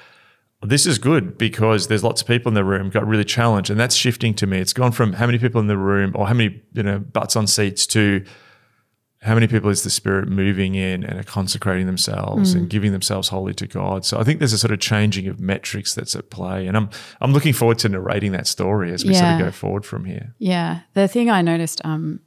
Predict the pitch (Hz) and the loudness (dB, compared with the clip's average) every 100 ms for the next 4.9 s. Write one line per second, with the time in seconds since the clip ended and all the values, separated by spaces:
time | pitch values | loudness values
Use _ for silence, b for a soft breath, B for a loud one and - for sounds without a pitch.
0 | _ - 156 151 _ _ - - 165 - | _ -10 -10 -10 _ _ -10 -4 -4 -4
1 | 147 147 147 165 170 - 151 151 156 147 | -2 -2 -2 -4 -8 -6 -4 -4 -4 -4
2 | 143 147 151 156 143 139 143 147 170 156 | -4 -4 -2 -2 0 0 0 0 0 0
3 | - 160 151 - _ _ _ - 151 151 | 0 -6 -6 -10 _ _ _ -6 -2 0
4 | 156 143 - 151 151 151 147 - - | 0 -2 -4 -4 -2 -2 -4 -4 -8